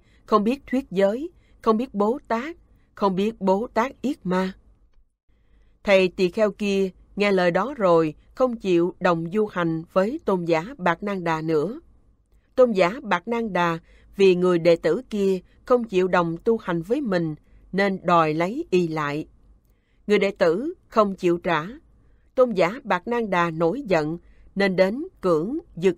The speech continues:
y lại. Trong lúc bị đoạt lại y, thầy đệ tử tỳ kheo kia cất tiếng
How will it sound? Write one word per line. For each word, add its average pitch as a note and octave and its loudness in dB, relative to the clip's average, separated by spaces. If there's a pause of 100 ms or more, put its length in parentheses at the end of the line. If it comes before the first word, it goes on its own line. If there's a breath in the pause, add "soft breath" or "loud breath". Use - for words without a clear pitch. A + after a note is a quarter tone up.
(100)
y A#3+ -2
lại. E3+ -2 (760 soft breath)
Trong G#3+ 2
lúc D#4+ -6
bị F3+ 2
đoạt E3 0
lại E3+ -4
y, F#3 0 (560)
thầy G3+ 0
đệ F#3 2
tử F#3+ -4
tỳ F3 2
kheo G#3+ -2
kia G3+ -4 (300)
cất C4 0
tiếng A#3 -4